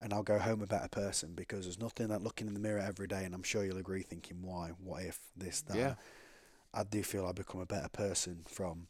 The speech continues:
Speaker 1: life experience. And you gotta go through shit to come out smelling the roses. <laughs> That's what we say.
Speaker 2: Exactly.
Speaker 1: You
Speaker 2: I like that.
Speaker 1: You've gotta do it. Um, 'cause like we said all along, the caption of the day, nobody's gonna do it for you.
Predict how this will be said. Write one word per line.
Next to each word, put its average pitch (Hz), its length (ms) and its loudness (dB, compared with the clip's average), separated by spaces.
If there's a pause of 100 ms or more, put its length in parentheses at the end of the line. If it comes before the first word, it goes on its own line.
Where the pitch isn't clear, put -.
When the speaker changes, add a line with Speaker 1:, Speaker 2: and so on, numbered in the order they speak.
(560)
Speaker 1:
life 101 280 2
experience. 95 800 0 (760)
And 107 120 -2
you 104 60 0
gotta 107 200 8
go 98 160 4
through 98 200 -2
shit - 260 4
to - 60 -2
come 98 120 -2
out 85 140 -2
smelling 95 300 -2
the 87 60 -4
roses. 95 460 -2 (480)
<laughs> - 460 -18
That's 123 260 8
what 117 120 10
we 113 80 8
say. 127 300 12 (120)
Speaker 2:
Exactly. 107 680 4 (140)
Speaker 1:
You 123 100 6
Speaker 2:
I 117 40 10
like 117 260 10
that. 104 260 4 (160)
Speaker 1:
You've 127 160 6
gotta 139 220 12
do 131 160 12
it. 110 180 12 (380)
Um, 110 320 8
'cause 110 220 -4 (140)
like 127 200 10
we 131 60 6
said 123 240 10
all 123 160 12
along, 120 240 10 (460)
the - 80 0
caption 123 360 12
of 113 100 6
the 123 80 12
day, 117 140 12
nobody's 113 420 6
gonna 117 180 10
do 117 120 8
it 101 100 8
for 113 240 10
you. 92 140 0